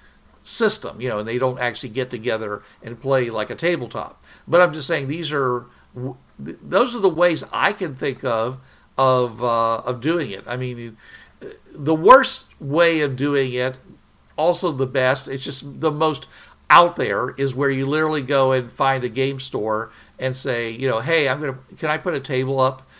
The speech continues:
you know, here on Saturday and just start playing a game and see if anybody wants to join me?" 'Cause I've,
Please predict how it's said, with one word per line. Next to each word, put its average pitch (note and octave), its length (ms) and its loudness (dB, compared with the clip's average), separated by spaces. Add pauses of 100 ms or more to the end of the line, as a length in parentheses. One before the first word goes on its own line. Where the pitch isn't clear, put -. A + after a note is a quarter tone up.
(180)
you C#3 100 -4
know, B2+ 140 2
here C3 560 0
on A#2+ 320 -4
Saturday B2+ 640 0
and A#2+ 100 -10
just A#2+ 160 -8
start A#2 320 -6
playing B2 300 -4
a A#2 60 -12
game A#2 420 -6 (300)
and B2 140 -6
see B2+ 400 -4
if B2 140 -4
anybody B2 340 -4
wants A#2 280 -8
to A#2 100 -10
join G#2+ 300 -6
me?" F#3 200 -10 (960)
'Cause A#2+ 260 -4
I've, C#3+ 240 0